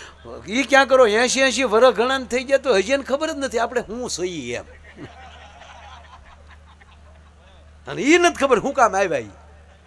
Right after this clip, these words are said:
ઘણાને કોરોના આવીને વયું ગયું એટલે ઘણાને હજી નથી ખબર ઈ હતું હું. <laughs> હવે એને કોઈ દી કોરોના થાય. એક જણાએ ડૉક્ટરને ફોન કર્યો કોરોના વખતે, હો, ત્યારે તો ફૂલ કોરોના ઝપટ હાલતી હતી. હું તમને સાચી ઠોકીને કહું સાહેબ, વિશ્વાસથી કહું,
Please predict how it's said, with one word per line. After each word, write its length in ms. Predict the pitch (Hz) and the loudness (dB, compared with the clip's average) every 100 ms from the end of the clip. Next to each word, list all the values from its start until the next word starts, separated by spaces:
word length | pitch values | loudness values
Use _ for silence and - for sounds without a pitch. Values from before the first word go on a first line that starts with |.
| - - - - - - | -20 -20 -20 -20 -20 -4
ઘણાને 300 | 202 269 311 | 2 4 4
કોરોના 440 | 294 240 277 294 294 | 2 4 6 6 6
આવીને 160 | 302 | 4
વયું 200 | 269 302 | 2 0
ગયું 120 | 302 | 0
એટલે 140 | 302 302 | 0 0
ઘણાને 280 | 220 285 262 | 2 2 0
હજી 160 | 302 | 0
નથી 140 | 339 277 | -2 -2
ખબર 260 | 214 214 - | -2 -2 -4
ઈ 100 | 262 | 2
હતું 400 | 180 190 330 392 | 4 4 2 2
હું. 440 | 381 320 190 160 - - 175 - 160 180 165 180 - 147 - - - | 2 0 -4 -8 -12 -6 -4 -2 -2 -2 -2 -6 -8 -14 -12 -10 -2
<laughs> 0 | |
હવે 160 | 214 | 4
એને 180 | 226 262 | 6 6
કોઈ 140 | 254 254 | 4 4
દી 80 | |
કોરોના 420 | 262 233 240 226 190 | 4 6 6 6 6
થાય. 200 | 175 175 - - - - - - - - - _ - _ - - - | 4 4 -2 -20 -20 -20 -20 -20 -20 -20 -20 _ -20 _ -20 -6 6
એક 180 | 233 | 8
જણાએ 360 | 220 233 254 302 | 8 2 2 2
ડૉક્ટરને 480 | 247 233 - 294 285 | 4 2 2 -2 0
ફોન 280 | 185 226 190 | 0 0 -2
કર્યો 280 | 151 143 | -4 -4
કોરોના 380 | 123 185 214 180 | 2 4 4 4
વખતે, 320 | 151 143 - | 0 -2 -2
હો, 160 | 190 - - - | -4 -4 -14 0
ત્યારે 220 | 175 202 | 4 4
તો 120 | 196 | 2
ફૂલ 320 | - 208 233 | 0 2 2
કોરોના 460 | 202 208 220 214 202 175 - 139 | 2 4 4 4 0 -2 -10 -6
ઝપટ 260 | 165 196 - | -2 0 4
હાલતી 260 | 175 160 | 4 4
હતી. 120 | 147 - - - - - - | -4 -8 -20 -20 -20 -16 2
હું 120 | 175 | 4
તમને 180 | 269 277 | 4 2
સાચી 260 | 220 254 269 | 2 0 4
ઠોકીને 280 | 240 214 | 2 4
કહું 240 | 185 269 370 | 2 2 4
સાહેબ, 200 | 190 190 | 2 2
વિશ્વાસથી 480 | 180 - 226 180 170 | 0 6 6 6 2
કહું, 180 | 131 | 2